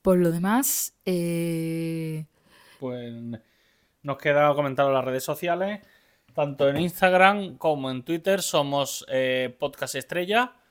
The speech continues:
Speaker 2: Eh, y luego en LinkedIn tenemos un grupo que es, eh, Podcast La Segunda Estrella a la Derecha. Y tenéis nuestro correo electrónico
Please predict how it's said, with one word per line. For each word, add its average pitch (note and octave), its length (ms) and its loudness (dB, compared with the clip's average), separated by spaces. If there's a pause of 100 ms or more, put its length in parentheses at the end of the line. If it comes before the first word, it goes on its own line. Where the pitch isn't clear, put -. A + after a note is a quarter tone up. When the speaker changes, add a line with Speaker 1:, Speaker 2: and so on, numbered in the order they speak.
(760)
Speaker 2:
Eh, C#3 760 0
y F3 120 2
luego E3 320 4
en D#3 180 -2
LinkedIn F#3 540 -2
tenemos D#3 300 -4
un D3 100 -10
grupo F3+ 360 -6
que G3 220 0
es, G3 220 -8
eh, C#3+ 440 -2
Podcast E3 400 -2
La D3+ 120 2
Segunda C#3+ 300 -6
Estrella C3+ 280 -4
a B2+ 40 0
la C3 80 2
Derecha. G#3 640 0
Y G#3+ 120 -10
tenéis G3 300 -6
nuestro F#3 320 -8
correo D3+ 240 -4
electrónico D#3+ 760 -4